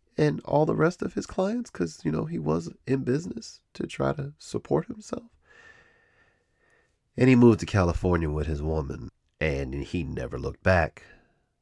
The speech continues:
He's been thriving ever since. And look, I'm not gonna be mad at him. I mean, shoot. I, like, i-, i-, if, if that kind of opportunity came up and I had the opportunity to move across the country with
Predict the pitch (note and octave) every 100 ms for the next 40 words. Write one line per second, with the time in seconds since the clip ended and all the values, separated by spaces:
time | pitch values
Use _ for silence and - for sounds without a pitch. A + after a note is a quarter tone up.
0 | _ D2+ E2 D2+ D#2+ E2+ E2+ E2+ E2+ E2+
1 | - B2+ C3 - F2 F2 A2 - F2 A2
2 | C#3 C#3+ C#3 C3 B2 B2+ B2 B2+ B2 B2+
3 | D3 A2+ A2+ A2 A2+ G#2+ G#2+ G#2 - -
4 | - G2+ - - _ _ _ _ _ _
5 | _ _ - - G1+ A#1+ A#1 - _ -
6 | C2 A1 C2 B1 B1+ - - C2 - D#2
7 | - E2+ D#2+ F2 - - F2+ F2 F2 F#2
8 | F2+ F2 G2 A#2+ C2 B1+ D#2+ E2 E2+ E2+
9 | E2+ - E2+ E2 E2+ F2 F#2+ F#2 F2 F2
10 | - - G2 F#2 G2+ F#2+ F2 E2